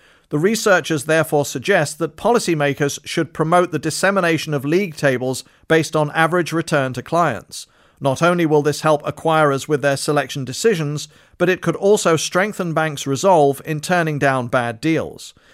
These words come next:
In other words, Edmund sees no problem in using reputation as a shortcut in decision-making. He just thinks that people need to make sure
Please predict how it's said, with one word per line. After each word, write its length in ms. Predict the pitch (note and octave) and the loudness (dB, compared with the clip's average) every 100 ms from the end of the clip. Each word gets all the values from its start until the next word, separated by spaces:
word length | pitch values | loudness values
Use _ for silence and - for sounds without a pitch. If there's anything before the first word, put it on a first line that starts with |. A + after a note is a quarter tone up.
| _ - | _ -12
In 120 | B2 | -4
other 160 | C3+ C3 | -2 2
words, 460 | C#3 D#3+ G3 F#3 - | 4 6 6 2 -2
Edmund 380 | E3 F3 F3+ D#3+ | 0 0 -2 -4
sees 280 | - D#3+ C#3 | 0 0 0
no 220 | D#3 G#3 | 2 2
problem 440 | G#3 G3 D3+ C#3 | 4 2 4 0
in 160 | D3+ D#3 | -2 -2
using 300 | D3+ D3+ C#3+ | 0 0 0
reputation 800 | D#3+ D3+ D3+ - A#3 - C#3+ C#3 - _ | 0 0 -2 0 0 0 -6 -8 -10 _
as 140 | - C#3+ | -8 -6
a 40 | |
shortcut 560 | - G3+ G3 - E3 - | -2 2 2 2 0 0
in 140 | D3+ | -4
decision-making. 880 | D3+ - F#3+ E3+ C#3 A2+ G2+ F2 E2 _ _ - | -6 -2 -2 -2 -4 -6 -8 -14 -18 _ _ -6
He 120 | F#3 | -4
just 280 | F#3+ F#3 - | 0 -2 0
thinks 240 | F3+ D#3+ | -4 -4
that 160 | E3 D3+ | -8 -2
people 240 | E3 D#3+ | -2 0
need 240 | D3+ D#3 C#3+ | 0 -2 -2
to 80 | C#3+ | -4
make 220 | C#3 - | -4 -4
sure 440 | - G#3 D3 D3 | 0 4 4 2